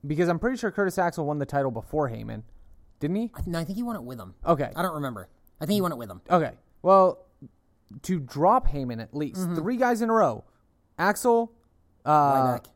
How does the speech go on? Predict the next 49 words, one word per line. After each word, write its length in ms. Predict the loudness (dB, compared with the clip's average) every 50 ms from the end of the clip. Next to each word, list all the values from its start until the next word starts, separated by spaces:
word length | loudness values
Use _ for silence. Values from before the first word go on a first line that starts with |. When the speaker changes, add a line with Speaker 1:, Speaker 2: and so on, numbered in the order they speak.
| _ -8 0
Speaker 1:
Ryback, 520 | 2 4 4 4 4 4 4 2 0 -2 -6
and 120 | -6 -4 -2
now 240 | -2 0 0 0
Cesaro. 600 | 0 -2 -4 0 4 6 6 6 6 6 4 2 0
Speaker 2:
Mm-hmm. 180 | -4 -8 -10 -10 -12 _ _ _ _ _ _ _ -18
Speaker 1:
W-, 300 | -14 -10 -10 -10 -10 -12 -14 -18 -16
like, 140 | -16 -16 -16 -18 -20 -14 -8
Speaker 2:
What, 200 | -6 -6 -4 -2
like, 160 | -2 -2 -2
what 140 | -2 -2 -2
was 120 | -2 -4
the 80 | -6 -8
point? 240 | -8 -6 -6 -4 0
Speaker 1:
what's 240 | 0 0 0 0 0
Speaker 2:
I, 40 | 0
Speaker 1:
the 40 | 0
Speaker 2:
I 40 |
feel 160 | 2 2 2 2
like 120 | 2 2
Heyman 240 | 0 -2 -2 -2 -2
was 140 | -2 -2 -2
only 200 | -2 -4 -4 -4
a 20 | -4
detriment 440 | -4 -6 -6 -6 -8 -10 -10 -12 -12
to 60 | -14
Cesaro. 380 | -12 -12 -12 -12 -12 -12 -12 -14 -16 _ _ -12 -10
Speaker 1:
Uh, 60 | -2 4
Speaker 2:
I 60 | 6
Speaker 1:
to 60 | 6
Speaker 2:
was 100 | 6 8
Speaker 1:
all 60 | 10 10
Speaker 2:
really 120 | 10 8
Speaker 1:
three 60 | 6 4
Speaker 2:
excited 240 | 4 4 6 6 6 6
Speaker 1:
of 40 |
'em. 80 | 4 4
Speaker 2:
for 120 | 2 0
it. 80 | -4 -6 -12 -20 -20 -20 -10 -2
I 60 | 0 2
was 120 | 2 2
really 120 | 2 0 0
excited 320 | 0 -2 -2 -2 -2 -4 -2
for 180 | 0 0 0
it, 140 | 0 -2 -4
but 120 | -8 -8 -6 -8
I 80 | -10
feel 200 | -8 -6 -4 -2
like, 180 | -2 -2 -4 -4 -8 -4
um, 360 | -4 -2 -2 -2 -4 -8